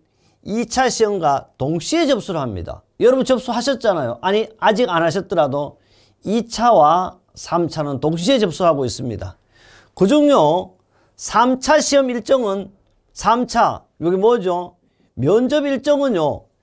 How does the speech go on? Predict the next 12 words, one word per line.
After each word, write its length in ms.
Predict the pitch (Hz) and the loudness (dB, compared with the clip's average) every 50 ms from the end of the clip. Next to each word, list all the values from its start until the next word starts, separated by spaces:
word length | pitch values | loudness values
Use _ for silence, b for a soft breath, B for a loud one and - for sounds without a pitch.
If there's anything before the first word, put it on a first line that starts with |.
| _ _ _ _ _ - | _ _ _ _ _ -6
내가 480 | - - 165 208 254 262 320 302 285 247 | -2 2 4 4 4 4 4 4 2 2
마음대로 420 | 226 202 196 202 220 233 262 208 | 2 0 0 0 2 0 0 0
할 140 | 226 247 233 | -2 -4 -6
수가 200 | - - 185 175 | -6 -4 -4 -2
없어. 500 | 156 131 - - 202 160 113 - - _ _ _ _ _ _ _ _ _ _ _ _ _ | -2 -4 -4 -4 -2 -2 -2 -4 -8 _ _ _ _ _ _ _ _ _ _ _ _ _
공단에서, 600 | - 147 170 190 208 262 285 285 269 233 160 185 - | -2 0 2 2 4 4 4 4 4 2 2 0 -4
공단은 380 | 147 156 170 196 262 262 247 | -4 -2 0 2 2 2 2
어디야? 480 | 208 185 175 202 214 226 240 226 - - _ _ _ _ _ _ _ | 0 0 2 4 4 4 2 0 -4 -8 _ _ _ _ _ _ _
한국산업인력공단을 1600 | _ - - 196 214 233 240 233 247 233 233 - - - 185 196 202 202 247 262 269 277 262 269 - 208 196 190 202 208 214 214 | _ -6 -4 -2 -2 -2 -2 -2 -2 -4 -4 -8 -8 -6 -4 -4 -4 -4 -4 -2 0 0 0 -2 -2 -2 0 2 2 2 2 0
말하고 500 | 202 147 135 131 131 131 131 123 123 117 | -2 0 2 2 2 2 0 -2 -2 -6
있습니다. 540 | 101 92 - - 80 71 53 - - - _ _ _ _ | -8 -8 -10 -10 -12 -12 -12 -14 -20 -20 _ _ _ _
한국산업인력공단에서 2500 | - - 156 170 190 180 202 208 196 - _ _ _ _ _ _ _ _ _ _ _ _ - - 165 160 165 175 175 226 254 262 269 247 254 196 180 165 170 175 170 160 147 - 143 117 110 107 127 147 151 | -10 -8 -6 -4 0 2 2 2 2 0 _ _ _ _ _ _ _ _ _ _ _ _ -6 -2 0 0 0 0 0 0 2 2 2 2 2 0 0 0 2 2 0 0 -2 -2 -4 -4 -4 -4 -6 -8 -10